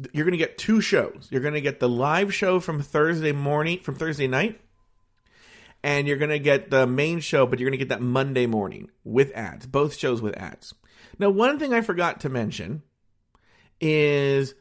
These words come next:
the Thursday show, the Thursday show, there's a very strong chance, because actually I'm touring the studio this week, that that show is gonna be live on YouTube.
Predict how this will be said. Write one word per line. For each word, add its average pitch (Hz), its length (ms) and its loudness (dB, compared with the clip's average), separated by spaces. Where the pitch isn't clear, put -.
the 147 120 2
Thursday 277 880 -2
show, 135 720 -2
the 127 120 -2
Thursday 226 640 -2
show, 120 600 -4
there's 147 200 0
a 156 100 0
very 160 540 2
strong 175 460 -2
chance, - 680 -6
because 135 180 -6
actually 143 240 0
I'm 139 80 -4
touring 196 540 0
the 160 60 -4
studio 135 800 -2
this 131 180 -6
week, - 420 -12
that 147 200 4
that 175 220 2
show 175 260 0
is 151 100 0
gonna 147 140 -4
be 131 180 0
live 151 960 -2
on 123 260 -2
YouTube. 117 760 -6